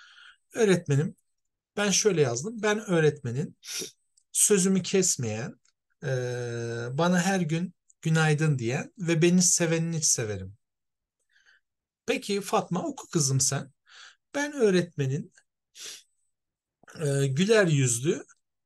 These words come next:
e, bana bir şeyler öğreten ve bana kızmayanını severim." Mesela.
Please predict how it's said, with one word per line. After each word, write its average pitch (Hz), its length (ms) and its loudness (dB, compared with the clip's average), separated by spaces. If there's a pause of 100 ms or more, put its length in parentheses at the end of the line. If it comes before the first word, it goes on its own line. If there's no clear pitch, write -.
(400)
e, 69 60 -10 (800)
bana 180 520 2 (300)
bir 151 100 -2
şeyler 185 400 2
öğreten 151 600 -2 (840)
ve 254 300 2 (440)
bana 208 240 0
kızmayanını 180 680 0
severim." 95 520 -2 (560)
Mesela. - 300 -6